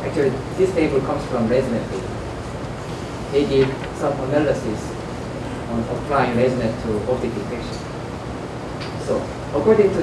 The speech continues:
their results, the baseline ResNet can give this accuracy for object detection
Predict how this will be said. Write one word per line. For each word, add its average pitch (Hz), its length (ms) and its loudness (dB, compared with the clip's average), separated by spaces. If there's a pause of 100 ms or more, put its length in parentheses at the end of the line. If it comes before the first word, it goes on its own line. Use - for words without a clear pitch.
their 180 400 12 (240)
results, - 400 4 (420)
the 139 100 0 (120)
baseline 180 560 8
ResNet 147 480 4 (160)
can 143 120 -2 (120)
give 147 320 4 (340)
this 156 220 0
accuracy 120 540 2 (100)
for 117 240 0
object 135 240 2
detection - 480 -4